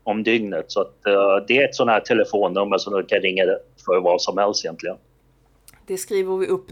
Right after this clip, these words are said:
Speaker 2: direkt, tycker jag. Det lät ju som ett supernummer. Jag tycker att hela Korea
Speaker 1: Mm.
Speaker 2: låter som ett superland nu när vi pratar om det.
Speaker 1: Ja, bo här några år så får du se. Det är inte så. <laughs>
Speaker 2: Men,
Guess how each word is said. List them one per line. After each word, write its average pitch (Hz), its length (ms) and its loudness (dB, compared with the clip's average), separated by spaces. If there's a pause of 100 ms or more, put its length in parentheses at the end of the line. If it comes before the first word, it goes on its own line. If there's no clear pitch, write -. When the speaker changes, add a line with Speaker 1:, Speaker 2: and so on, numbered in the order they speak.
Speaker 2:
direkt, 196 640 -8
tycker 220 200 -6
jag. 160 100 -2
Det 156 60 -4
lät 202 200 -6
ju 202 80 -8
som 180 220 -8
ett 165 100 -12
supernummer. 160 880 -10 (380)
Jag 190 120 -6
tycker 285 180 -4
att 247 80 -6
hela 208 260 -2
Korea 202 520 -8
Speaker 1:
Mm. 190 120 -4
Speaker 2:
låter - 160 -10
som 170 160 -10
ett 165 120 -12
superland 170 800 -4
nu 254 120 0
när 175 140 -2
vi 160 160 -6
pratar 196 480 -2
om 156 240 -6
det. - 160 -6 (1300)
Speaker 1:
Ja, 90 460 0 (200)
bo 110 280 -2
här 113 140 4
några 98 300 4
år 90 160 2
så 90 160 -10
får 85 120 -4
du 87 100 0
se. 82 300 -2 (120)
Det 95 200 4
är 87 80 6
inte 87 160 -2
så. - 300 -2
<laughs> - 40 -20 (2250)
Speaker 2:
Men, 277 140 0